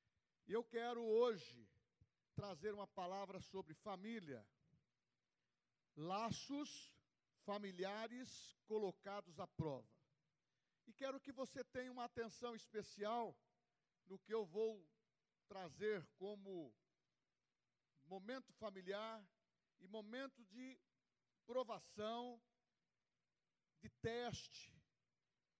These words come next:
dentro da família, envolvendo experiências bíblicas de famílias vencedoras.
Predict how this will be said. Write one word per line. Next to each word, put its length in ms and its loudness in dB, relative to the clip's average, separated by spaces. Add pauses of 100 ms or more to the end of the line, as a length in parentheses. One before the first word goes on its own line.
(400)
dentro 260 -2
da 140 -4
família, 580 -8 (220)
envolvendo 880 0 (1000)
experiências 800 -4
bíblicas 640 -4 (1300)
de 60 -20
famílias 640 -4
vencedoras. 760 0